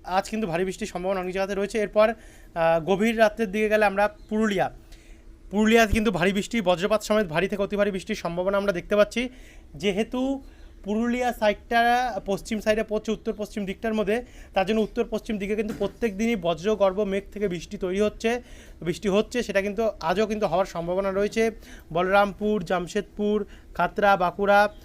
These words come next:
চিত্তরঞ্জন, আসানসোল, দুর্গাপুরের কিছু জায়গা, আম, এবং দমকা, এই জায়গাগুলোতে আজ ভারী বৃষ্টি, কোথাও কোথাও ভারী বৃষ্টি, কোথাও মাঝারি বৃষ্টি সম্ভাবনা রয়েছে। একই সঙ্গে ঝাড়গ্রাম, চাকুলিয়া, আহ, এই জায়গাগুলিতে সম্ভাবনা রয়েছে। তো সেখান থেকে আমরা যদি আগামীকাল শুক্রবার একুশ তারিখের আপডেট দেখি, তাহলে কিন্তু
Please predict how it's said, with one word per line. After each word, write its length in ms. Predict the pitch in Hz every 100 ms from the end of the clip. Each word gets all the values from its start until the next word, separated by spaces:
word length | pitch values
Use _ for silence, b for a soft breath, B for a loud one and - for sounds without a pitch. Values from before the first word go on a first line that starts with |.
| B -
চিত্তরঞ্জন, 540 | 190 - 202 196 202
আসানসোল, 480 | 185 190 196 202 208
দুর্গাপুরের 440 | 185 190 190 202
কিছু 200 | 185 190
জায়গা, 400 | 202 196 202 208 B B B -
আম, 420 | 165 165 165 165 160 156 156
এবং 240 | 180 196
দমকা, 460 | 185 190 196 208 202
এই 100 | 185
জায়গাগুলোতে 380 | 196 196 208 202
আজ 140 | 170
ভারী 220 | 135 160
বৃষ্টি, 220 | 175 -
কোথাও 200 | 196 185
কোথাও 140 | 196 196
ভারী 140 | 160
বৃষ্টি, 240 | 175 170 190
কোথাও 180 | 185
মাঝারি 240 | 170 165 180
বৃষ্টি 360 | 180 - 208 202 B B -
সম্ভাবনা 380 | 156 180 196
রয়েছে। 180 | 202 202
একই 140 | 180 180
সঙ্গে 280 | 202 185
ঝাড়গ্রাম, 500 | 156 156 170 190 190
চাকুলিয়া, 500 | 185 170 190 190 196
আহ, 1160 | 196 - - - - - 160 156 156 151 151 -
এই 60 | 190
জায়গাগুলিতে 400 | 190 190 202 220
সম্ভাবনা 400 | 170 160 160 151
রয়েছে। 320 | 143 127 127 - - - - - - - - -
তো 80 |
সেখান 280 | 185 202 226
থেকে 120 | 220
আমরা 300 | 220 214 240 - - b b b b b - -
যদি 160 | 185 208
আগামীকাল 380 | 190 208 220
শুক্রবার 400 | 214 190 214 214
একুশ 260 | 196 214 -
তারিখের 220 | 220 214
আপডেট 260 | 202 175 190
দেখি, 260 | 196 226
তাহলে 180 | 226 190
কিন্তু 260 | 196 202